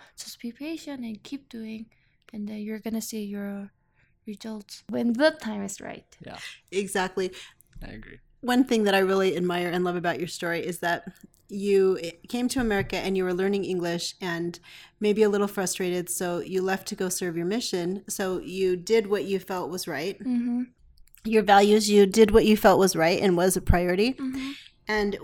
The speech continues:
Speaker 3: returned home, got your mission call, and then you ended up back in Utah.
Speaker 1: Mm-hmm.
Speaker 3: What really inspires me in this story and that I love about it is that the timing wasn't your timing necessarily, but it
Speaker 1: Mm-hmm.
Speaker 3: was the right timing.
Speaker 1: Yeah.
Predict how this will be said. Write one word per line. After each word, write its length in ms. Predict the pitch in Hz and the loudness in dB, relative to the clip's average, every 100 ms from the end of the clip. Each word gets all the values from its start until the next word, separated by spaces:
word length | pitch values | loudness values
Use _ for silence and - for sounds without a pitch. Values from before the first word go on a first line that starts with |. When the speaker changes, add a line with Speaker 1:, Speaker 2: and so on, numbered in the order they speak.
| 180 | -10
Speaker 3:
returned 420 | 202 214 247 254 233 | -6 -6 -4 -4 -2
home, 380 | 226 202 247 - - - - _ _ _ _ _ _ _ _ 202 | -2 -2 -4 -8 -20 -20 -20 _ _ _ _ _ _ _ _ -10
got 220 | 185 190 | -6 -4
your 100 | 220 | -2
mission 320 | 208 196 202 185 | -2 -2 -4 -4
call, 420 | 190 170 196 - - - _ _ | -2 -2 -2 -8 -20 -20 _ _
and 240 | 208 208 196 | -2 0 0
then 360 | 220 226 240 - | 0 0 0 -2
you 160 | 220 | -4
ended 260 | 208 220 202 | -2 -2 -2
up 140 | 202 | -2
back 260 | 196 196 - | -2 -4 -4
in 80 | 196 | -4
Utah. 480 | 226 262 214 185 226 | -4 -4 -4 -2 -2
Speaker 1:
Mm-hmm. 260 | 233 233 240 _ _ | -2 -6 -10 _ _
Speaker 3:
What 260 | 208 220 190 | -6 -4 0
really 540 | 240 240 233 214 - | 2 4 4 2 -2
inspires 560 | 208 202 - 208 196 185 | -4 -2 0 2 2 0
me 240 | 208 226 | -2 -2
in 240 | - 175 180 | -4 -6 -6
this 180 | 180 | -6
story 380 | - 185 180 185 | -8 -8 -6 -6
and 140 | 180 180 | -6 -8
that 80 | |
I 80 | 175 | -6
love 200 | 175 175 | -6 -8
about 260 | 175 170 165 | -8 -8 -8
it 140 | 180 147 | -8 -10
is 160 | 180 | -10
that 280 | - 175 - - _ _ - | -8 -8 -8 -18 _ _ -12
the 80 | 202 | -10
timing 600 | - 220 214 202 196 185 _ _ _ _ _ | -6 -2 0 -2 -4 -12 _ _ _ _ _
wasn't 360 | 208 220 220 208 | 0 2 2 0
your 220 | 185 214 | 2 0
timing 440 | 226 277 262 269 262 | 0 -2 2 2 2
necessarily, 720 | 269 - 247 262 262 262 254 | 0 -4 -6 -4 -2 -2 0
but 200 | 262 214 | 2 2
it 20 | 226 | 2
Speaker 1:
Mm-hmm. 40 | |
Speaker 3:
was 180 | 220 202 | 0 -2
the 140 | 208 | -2
right 240 | 190 190 - | -2 -2 -2
timing. 460 | 202 180 160 160 165 | -4 -2 -2 -4 -2
Speaker 1:
Yeah. 240 | 226 208 | -2 -2